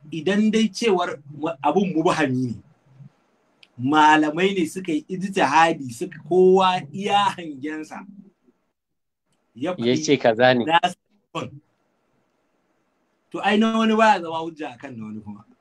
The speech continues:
Speaker 2: Gaskiya ne.
Speaker 1: Inda ya san ilimi, ya san usulu. Kuma abin da in hadda ba ta haɗince ni ba, Nawawi abin da ya faɗa kenan. Da
Speaker 2: Na'am.
Speaker 1: abin,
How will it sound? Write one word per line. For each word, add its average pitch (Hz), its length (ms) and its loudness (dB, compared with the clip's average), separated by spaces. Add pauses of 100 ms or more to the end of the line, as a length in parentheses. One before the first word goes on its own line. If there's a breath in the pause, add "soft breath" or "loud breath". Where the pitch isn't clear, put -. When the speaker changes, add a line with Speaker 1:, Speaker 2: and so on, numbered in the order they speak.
(1400)
Speaker 2:
Gaskiya 117 520 -2
ne. 92 80 -8 (680)
Speaker 1:
Inda 165 160 -8
ya 147 200 -2
san 156 260 -2
ilimi, 147 340 -6
ya 143 160 0
san 151 200 -6
usulu. 120 400 -12 (480)
Kuma 180 240 0
abin 190 280 -2
da 175 80 -4 (200)
in 226 360 -2
hadda 185 440 -2
ba 143 100 -8
ta 135 100 -16 (120)
haɗince 127 380 -6
ni 156 60 -4
ba, 139 220 -6 (480 soft breath)
Nawawi 185 580 2
abin 165 280 -8
da 151 80 -4
ya 143 60 -6
faɗa 131 340 -10
kenan. 95 220 -14 (1040)
Da 190 280 4
Speaker 2:
Na'am. 117 80 0
Speaker 1:
abin, 180 440 -2